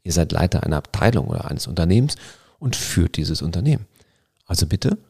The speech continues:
reserviert euch Zeit, so gut es geht, nutzt diese Zeit sehr, sehr effizient, indem ihr gute Mitarbeitergespräche führt,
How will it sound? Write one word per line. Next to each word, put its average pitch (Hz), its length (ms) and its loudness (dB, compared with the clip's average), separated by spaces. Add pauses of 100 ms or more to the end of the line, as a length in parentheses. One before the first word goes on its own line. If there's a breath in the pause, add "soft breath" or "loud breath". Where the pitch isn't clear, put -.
(240)
reserviert 90 460 2
euch - 160 0
Zeit, 82 400 -2 (360)
so 87 140 -2
gut 139 240 0
es - 160 0
geht, - 300 -4 (400 soft breath)
nutzt - 320 2
diese - 180 0
Zeit 87 340 0
sehr, 123 280 2
sehr - 280 0
effizient, - 560 -2
indem 98 440 4
ihr 85 200 2 (280 loud breath)
gute 110 300 -2
Mitarbeitergespräche 82 1120 0 (200 soft breath)
führt, - 440 -2